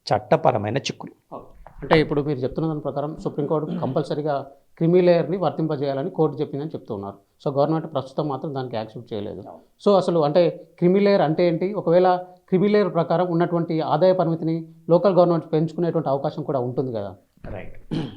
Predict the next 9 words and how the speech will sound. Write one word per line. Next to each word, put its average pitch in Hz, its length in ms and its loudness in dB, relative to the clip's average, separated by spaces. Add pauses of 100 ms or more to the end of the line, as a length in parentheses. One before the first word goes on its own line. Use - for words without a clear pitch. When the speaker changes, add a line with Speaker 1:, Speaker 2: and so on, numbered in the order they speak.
(1200)
Speaker 1:
మండల్ 170 360 6
judgment 147 460 4
of - 160 -6
nineteen 117 360 2
ninety-three 107 500 0 (200)
అంటే 117 200 4 (140)
ఇందిరా 156 280 4 (140)
షాని 131 280 0 (120)
వర్సెస్ - 280 -4